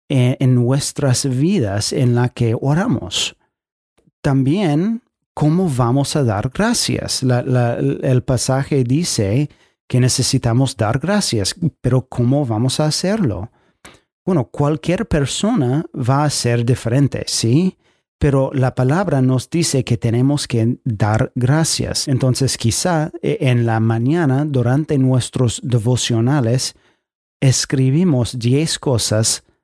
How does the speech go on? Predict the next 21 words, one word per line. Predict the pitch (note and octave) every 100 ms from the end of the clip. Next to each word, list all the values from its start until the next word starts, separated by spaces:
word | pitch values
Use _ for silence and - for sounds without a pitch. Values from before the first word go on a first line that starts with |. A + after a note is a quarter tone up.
| _ -
por | C3 A#2
las | A#2+ -
que | - A2+
estamos | A#2+ - G#2 A#2+ B2+
agradecidos | G#2+ A2 C3 C#3+ C#3+ - G#3+ G#2+ A#2 D#3 - - _ _
y | - A#2
hacemos | A2 - A#2+ B2 C3+ -
un | D#3 F3+
repaso | G3 G#2+ G2 F#2 - C3+
de | B2+ -
ellas | A2+ G2 G#2+ A#2 -
durante | G#2+ G2 F#2 G#2
el | A2+ C#3
día, | E3+ B2+ G#2 _ -
¿sí? | - A#2 C3+ C3+ _ _ _ _ _ _ _ _ _ -
También, | D3 E3 F#3 F3+ - _ _ _
si | - - C3+
nos | C3+ D3+ D#3 -
imaginamos | C#3 C3 B2 - D3 D#3+ B2+ A2+ B2+ -
diferentes | C3+ - B2+ B2+ C#3 B2+ - -
escenarios | G#2 - A#2+ C3 C#3 A2 A#2 -